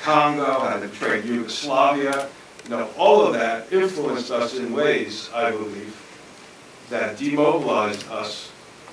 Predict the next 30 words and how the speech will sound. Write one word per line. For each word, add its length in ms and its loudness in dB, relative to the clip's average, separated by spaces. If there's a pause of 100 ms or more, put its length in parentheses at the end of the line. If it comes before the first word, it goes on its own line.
(240)
and 180 -8
didn't 420 0
allow 400 4
us 200 0
to 60 -12
see 460 -4 (240)
what 240 -2
the 240 -6
interests 420 -4
of 280 -6
the 160 -4
U 100 0
S 220 -2
government 640 -6 (360)
and 160 -6
nato 400 -2
were 220 -4
doing 340 2 (100)
in 140 -8
these 200 -8
places. 580 -6 (380)
And 120 -8
so 360 0
the, 280 2
the 80 -2
media 340 2
is 160 -2
a 20 -10
double-edged 640 -4
pen, 320 -6